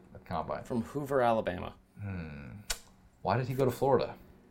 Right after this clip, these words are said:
Speaker 2: I, I'm pretty sure Marcus Manson was from Tuscaloosa. I could be completely wrong about that.
Speaker 1: Hmm.
Speaker 2: But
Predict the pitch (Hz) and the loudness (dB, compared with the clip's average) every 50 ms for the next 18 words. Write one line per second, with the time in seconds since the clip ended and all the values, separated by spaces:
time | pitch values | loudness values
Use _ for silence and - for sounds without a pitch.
0 | - - - _ - - _ _ _ - - - - - 113 123 123 175 214 269 | -20 -20 -20 _ -20 -20 _ _ _ -10 -10 -6 -4 -2 -2 0 2 2 4 4
1 | 247 - 214 151 120 117 113 131 139 - 107 - 107 98 101 135 156 - - 101 | 4 4 4 4 6 6 6 6 4 2 -2 -4 -2 0 0 0 0 0 0 0
2 | 95 90 90 - - 95 87 - - 127 127 - - 85 87 104 107 - - 82 | -2 -2 -2 -4 -4 -6 -6 -2 -2 -2 -2 -2 -2 -4 -2 -2 -2 0 -2 -2
3 | 85 82 - 160 151 127 101 82 - 87 87 - - - 107 117 - 117 123 101 | -2 -4 -6 -6 -6 -6 -6 -8 -10 -12 -12 -12 -10 -6 -6 -4 -2 0 0 0
4 | 101 101 127 147 160 170 170 - 190 - 185 - - - - - - - - _ | 0 0 -2 -4 -6 -8 -8 -6 -6 -6 -6 -8 -10 -16 -20 -20 -20 -20 -20 _
5 | _ - 226 262 - - - - 104 104 101 - - | _ -8 -6 -6 -6 -6 0 4 4 4 4 4 -2